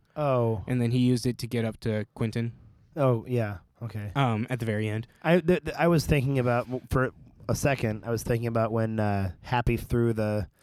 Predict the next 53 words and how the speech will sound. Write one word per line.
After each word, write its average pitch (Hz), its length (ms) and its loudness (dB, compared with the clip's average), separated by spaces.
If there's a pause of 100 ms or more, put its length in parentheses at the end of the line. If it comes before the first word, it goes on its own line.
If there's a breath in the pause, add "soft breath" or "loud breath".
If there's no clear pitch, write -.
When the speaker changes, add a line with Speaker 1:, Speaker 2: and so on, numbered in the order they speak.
Speaker 2:
That 180 200 8
Speaker 1:
the 185 80 6
Speaker 2:
was 170 140 8
Speaker 1:
shield, 160 100 4
Speaker 2:
awesome. 151 320 8
Speaker 1:
and 143 80 4
he's 135 100 2
like, 131 80 2
"How 247 120 4
does 254 100 8
Speaker 2:
How 269 60 6
does 226 80 6
Speaker 1:
Cap 247 100 6
Speaker 2:
Cap 214 180 6
Speaker 1:
do 240 160 8
Speaker 2:
do 220 60 10
it?" - 20 6
Speaker 1:
that? 113 260 2
Speaker 2:
'Cause 196 140 2
it 180 140 2
just 160 200 -2
chucks - 500 0
it. 170 180 2 (180)
It 185 60 -2
Speaker 1:
And 180 80 2
it 196 80 8
Speaker 2:
doesn't 165 200 4
go. 151 80 4
Speaker 1:
flies, 143 320 6
like, 151 200 4
Speaker 2:
It, - 20 -16
Speaker 1:
two 147 180 2
feet. 127 220 2
Speaker 2:
yeah, 143 120 6
it 131 100 0
doesn't 143 240 2
go 127 160 2
anywhere. 131 400 2
Speaker 1:
Yeah. 135 360 0
Speaker 2:
I 143 140 2
thought 147 240 -2
that 139 200 2
was 117 120 2
awesome. 101 400 -4 (540 soft breath)
Uh, 107 460 -2 (1200)
I, 175 280 4 (120)
I 202 180 6
liked 202 500 2 (360)
John 165 260 4
Fa-, 156 300 4
I 170 120 6
liked 165 280 2
Happy 170 560 0